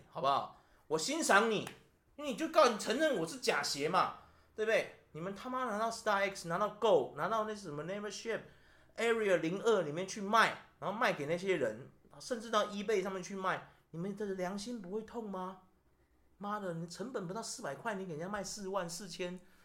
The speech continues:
哈，五六万，那倒钩一件妈妈四五万，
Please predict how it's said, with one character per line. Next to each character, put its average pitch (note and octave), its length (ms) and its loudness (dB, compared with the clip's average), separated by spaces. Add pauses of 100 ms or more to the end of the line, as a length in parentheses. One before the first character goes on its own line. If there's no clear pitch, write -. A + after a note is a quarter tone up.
(180)
哈， G3 380 -2 (300)
五 D3 140 -6
六 A#3 200 -2
万， G#3+ 280 0
那 G#3+ 120 -4
倒 A#3 260 2
钩 G#3+ 300 4
一 G3+ 100 -4
件 A#3+ 200 -4
妈 A#3+ 180 -4
妈 A#3+ 120 -6
四 B3 260 -6
五 D#3 180 -6
万， G#3+ 340 -2